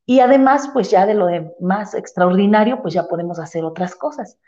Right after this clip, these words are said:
Pero ahorita, en lo que me voy a enfocar para no, este, decir, "Es que yo esto, el otro", pues, más que nada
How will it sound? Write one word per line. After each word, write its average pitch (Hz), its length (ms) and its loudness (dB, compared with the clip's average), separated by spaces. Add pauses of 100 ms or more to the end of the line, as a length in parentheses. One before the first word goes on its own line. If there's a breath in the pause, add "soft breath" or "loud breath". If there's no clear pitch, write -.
(320 soft breath)
Pero 190 200 4
ahorita, 247 480 2 (380)
en 190 140 4
lo 185 100 2
que 196 60 -2
me 185 120 2
voy 240 200 2
a 277 60 0
enfocar 226 720 -2
para 156 260 -2
no, 185 380 0
este, - 380 -12
decir, 143 280 -6
"Es - 120 -6
que 170 100 -6
yo 160 140 0
esto, 185 220 -4
el 180 60 -2
otro", - 340 -8
pues, 185 140 -6
más 202 180 -2
que 202 100 -6
nada 185 340 0